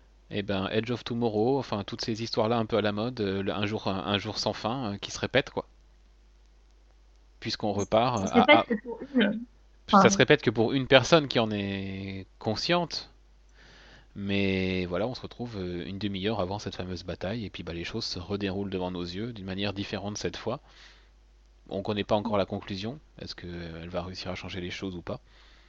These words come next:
Speaker 1: D'ailleurs, elle met un peu de temps à se rendre compte qu'elle a déjà vécu ce moment-là.
Speaker 2: Bah, c'est son,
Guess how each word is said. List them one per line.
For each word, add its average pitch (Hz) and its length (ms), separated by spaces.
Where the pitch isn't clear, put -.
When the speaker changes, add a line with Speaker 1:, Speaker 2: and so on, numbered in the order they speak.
Speaker 1:
D'ailleurs, 110 220
elle 104 60
met 104 80
un 113 100
peu 143 140
de - 100
temps 117 220
à 95 180
se - 80
rendre 95 160
compte 95 200
qu'elle 90 140
a 87 60
déjà 92 220
vécu 90 260
ce - 100
moment-là. 92 340
Speaker 2:
Bah, 240 220
c'est 262 100
son, 247 500